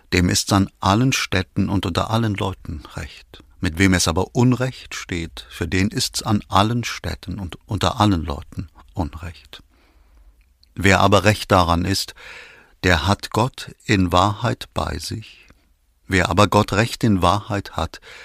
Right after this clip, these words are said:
der hat ihn an allen Städten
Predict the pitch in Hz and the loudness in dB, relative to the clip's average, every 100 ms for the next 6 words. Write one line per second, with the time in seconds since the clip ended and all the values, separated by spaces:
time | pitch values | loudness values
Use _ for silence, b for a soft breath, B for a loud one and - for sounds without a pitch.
0 | B B B B 101 92 82 123 - - | B B B B 0 2 2 -2 -2 2
1 | 120 98 90 - 110 110 113 78 65 - | 4 4 0 0 2 2 0 -8 -8 -12
2 | - 82 80 - 85 | -10 -10 -10 -8 -10